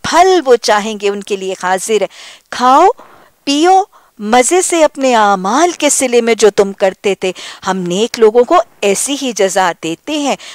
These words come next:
तबाही है उस रोज झुटलाने वालों के लिए। खा लो, मज़े कर लो थोड़े दिन, हकीकत में तो तुम लोग मुजरिम हो। तबाही है उस रोज झुटलाने वालों के लिए।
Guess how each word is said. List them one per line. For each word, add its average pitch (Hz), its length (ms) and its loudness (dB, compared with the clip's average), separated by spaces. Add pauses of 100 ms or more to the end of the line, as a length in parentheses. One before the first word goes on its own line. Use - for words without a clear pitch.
(160)
तबाही 196 640 0
है 185 480 -4
उस - 260 -4
रोज 247 560 4
झुटलाने 202 640 0
वालों 185 420 0
के 196 160 -2
लिए। 175 220 -8 (800)
खा 311 300 4
लो, 214 560 6
मज़े 240 300 2 (100)
कर 294 280 4
लो 220 520 6
थोड़े 311 380 2
दिन, 233 220 -2 (400)
हकीकत 226 540 -2
में 370 100 0
तो 370 140 4
तुम 339 260 2
लोग 339 220 4
मुजरिम 294 480 0
हो। 294 180 6 (800)
तबाही 202 580 -2
है 226 280 2
उस 220 240 -4
रोज 254 460 4
झुटलाने 208 520 0
वालों 180 420 -6
के 214 160 -8
लिए। 190 300 -10